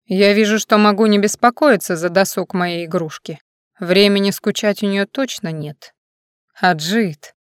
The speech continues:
Ракеш медленно отнял руку и отступил в сторону.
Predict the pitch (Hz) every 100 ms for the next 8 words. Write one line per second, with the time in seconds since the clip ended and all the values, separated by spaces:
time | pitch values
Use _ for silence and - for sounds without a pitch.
0 | _ _ - 208 - 220 - 208 202 196
1 | 196 196 202 214 202 202 247 240 180 160
2 | 226 233 - - 208 226 - - 180 156
3 | 147